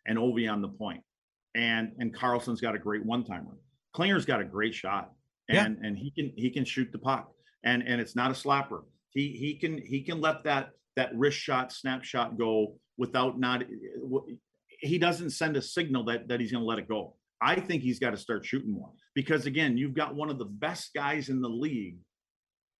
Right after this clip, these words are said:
Speaker 1: if not the best, that can tip pucks in front of the net. So I think whether it's five on five, the five on fours, I would like to see him start shooting the puck more.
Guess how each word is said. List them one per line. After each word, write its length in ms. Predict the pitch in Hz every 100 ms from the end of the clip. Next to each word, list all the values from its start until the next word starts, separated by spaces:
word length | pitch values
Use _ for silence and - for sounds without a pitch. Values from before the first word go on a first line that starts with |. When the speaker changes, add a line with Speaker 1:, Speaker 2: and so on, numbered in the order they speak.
| _
Speaker 1:
if 180 | 127 -
not 300 | 135 143 110
the 160 | 139 165
best, 440 | 110 87 - - -
that 180 | 139 139
can 140 | 127
tip 240 | - 170 -
pucks 280 | 165 -
in 100 | 104
front 160 | 101 127
of 40 |
the 80 | 98 120
net. 200 | 151 - _ _ _ _ _ _
So 380 | - 143 127 123
I 160 | 139 143
think 240 | 151 165 139
whether 240 | 139 123
it's 120 | 104
five 240 | - 143 147
on 200 | 139 131
five, 360 | 131 120 120 104
the 80 | 104
five 280 | 123 131
on 200 | 135 123
fours, 440 | - 107 104 101 98 _ _ _
I 120 | 120 135
would 140 | 151
like 220 | 139 131
to 60 | 117
see 280 | - 127 117
him 260 | 113 123
start 280 | 120 120 107
shooting 260 | - 120 113
the 60 |
puck 280 | 98 110 113
more. 260 | 139 151 170